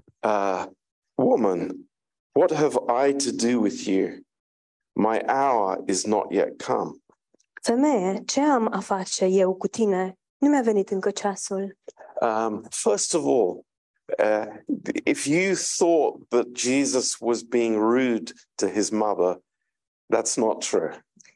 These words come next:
Speaker 2: În primul rând, dacă credeți că Iisus era, um, nepoliticos cu mama lui, să știți că nu este adevărat.
Speaker 1: No, uh, this was a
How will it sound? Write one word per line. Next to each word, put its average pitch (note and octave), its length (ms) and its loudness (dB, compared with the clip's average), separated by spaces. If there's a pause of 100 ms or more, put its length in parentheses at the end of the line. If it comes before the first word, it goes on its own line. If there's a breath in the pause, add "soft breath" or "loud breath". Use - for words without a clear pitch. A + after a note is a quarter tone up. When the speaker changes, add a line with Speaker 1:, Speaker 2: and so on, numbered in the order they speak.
(120)
Speaker 2:
În A3 140 2
primul A3+ 360 4
rând, G#3+ 380 2
dacă G3 500 0
credeți A3 480 0
că G3+ 80 0
Iisus G3 600 0
era, F#3+ 580 0 (340 loud breath)
um, F#3 300 0
nepoliticos G#3 800 0
cu A3+ 120 -4
mama G3 360 2
lui, F#3 340 2
să A3 140 -10
știți A3 240 -2
că A#3 60 -2
nu A3+ 100 2
este G3+ 240 -2
adevărat. F3+ 680 -6
Speaker 1:
No, A2 400 0 (280)
uh, B2 80 4 (120)
this D#3 260 0
was D3+ 240 2
a B2+ 340 2